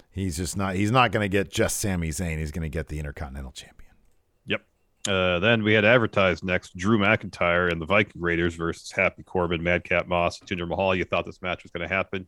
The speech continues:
Speaker 2: You were wrong.
Speaker 1: You were wrong.
Speaker 2: So Drew comes out for his entrance. He's in the ring, go to commercial, to come back.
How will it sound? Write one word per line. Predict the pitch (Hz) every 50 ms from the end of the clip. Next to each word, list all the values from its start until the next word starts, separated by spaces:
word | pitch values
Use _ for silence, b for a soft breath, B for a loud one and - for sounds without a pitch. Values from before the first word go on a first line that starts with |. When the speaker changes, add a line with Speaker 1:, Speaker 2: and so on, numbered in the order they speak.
| _ _
Speaker 2:
You | - 85
were | 82 78
wrong. | 80 92 107 104 85 78
Speaker 1:
You | 73 78
were | 78 82
wrong. | 90 101 110 113 107 95 85 76 69 71 - - _
Speaker 2:
So | - - 92 90 85
Drew | 80 - 113 135 175 185 160
comes | - 135 123 110 92 90
out | 101 98 95 95 - - _ _ _ _ _ _ _
for | - 87
his | 107 107 95 95
entrance. | 92 87 - 104 90 -
He's | - 107 95
in | 101 92
the | 90
ring, | 87 87 87 85
go | 90 85
to | 85
commercial, | - - 95 87 82 - - 82
to | -
come | 92 87 85
back. | 92 110 110 101 92 - -